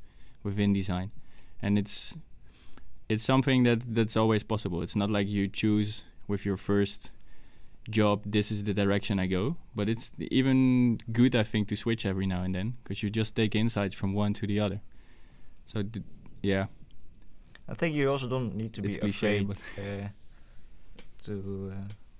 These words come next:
Speaker 2: to be afraid that you don't have to, to, that you don't find a job or something like that, because I think we are, uh, educated in a way that we have, uh, uh, a set of skills and that we,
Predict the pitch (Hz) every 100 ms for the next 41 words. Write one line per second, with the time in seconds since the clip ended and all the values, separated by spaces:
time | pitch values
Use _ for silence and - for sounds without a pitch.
0 | - - - - - - - 107 117 110
1 | 117 113 107 - 104 104 104 101 98 -
2 | 76 190 - - - - - - - 104
3 | 98 110 104 101 101 95 95 104 92 -
4 | - 101 - 101 98 98 90 104 95 -
5 | - - - - 98 120 110 - 113 135
6 | 139 - - 117 120 120 117 117 - -
7 | - - - - - 110 113 107 113 -
8 | - - - - - - - 117 104 -
9 | - - 117 117 113 113 107 113 113 113
10 | - 110 110 107 101 - - 107 107 104
11 | - - - - - - - - - -
12 | 107 104 101 117 110 - - - - -
13 | 123 - - 147 151 151 - 110 110 -
14 | 110 107 104